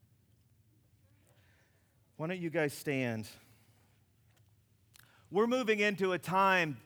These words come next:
that where we make space every week for you to dig. This is dig time.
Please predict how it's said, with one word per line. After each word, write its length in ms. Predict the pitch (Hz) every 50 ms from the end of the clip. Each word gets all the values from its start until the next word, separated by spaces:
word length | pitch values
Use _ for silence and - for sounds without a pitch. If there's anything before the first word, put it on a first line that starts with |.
| _ - -
that 220 | 139 165 165 160 147
where 160 | 190 180 175
we 240 | 165 175 220 240 247
make 320 | 233 233 220 208 196 -
space 800 | - - - - - 208 202 208 214 226 220 214 - - - - - - - -
every 360 | 190 202 214 185 214 220 226 214
week 600 | 175 165 180 190 214 233 240 196 - - - - _ _ _ _ _ _ _ -
for 140 | 185 185
you 200 | 190 196 220 233
to 100 | 214 202
dig. 580 | 170 147 185 202 202 196 170 143 123 110 113 104 - - - _ _ _ _ _ _ _ _ _ _ _ _ _ _ _ _ -
This 180 | - 226 220 226
is 180 | 277 214 170
dig 520 | 143 135 151 233 226 214 208 202 185 160 135
time. 500 | - 170 156 147 135 110 101 98 98